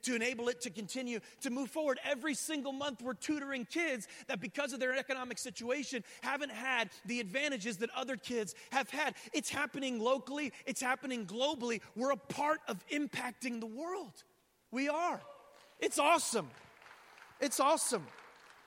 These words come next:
But it's important for you to know that every core leader here,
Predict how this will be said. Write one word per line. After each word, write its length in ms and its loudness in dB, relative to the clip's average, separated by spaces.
But 120 6
it's 100 0
important 420 -2
for 60 -6
you 140 0
to 60 -2
know 120 2
that 140 -2
every 240 -4
core 280 -2
leader 240 -2
here, 300 -6